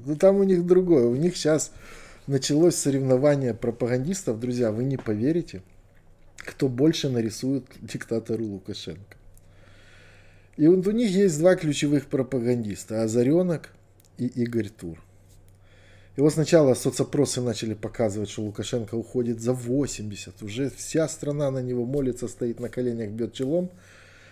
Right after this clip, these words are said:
И тут выходит пропагандист Игорь Тур, выпускает целый выпуск, где математически говорит: "Смотрите, все белорусы, которые против,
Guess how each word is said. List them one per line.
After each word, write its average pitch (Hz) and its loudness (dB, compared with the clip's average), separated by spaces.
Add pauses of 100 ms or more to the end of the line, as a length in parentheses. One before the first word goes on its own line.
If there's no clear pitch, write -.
(120)
И 131 -2
тут 160 0
выходит 127 0
пропагандист 117 -4
Игорь 101 -4
Тур, 107 -8 (420)
выпускает 143 2
целый 123 4
выпуск, 95 -4 (380)
где 131 2
математически 143 0
говорит: 117 -2
"Смотрите, 131 -4 (640)
все - 0
белорусы, 190 6
которые 160 4
против, 190 -2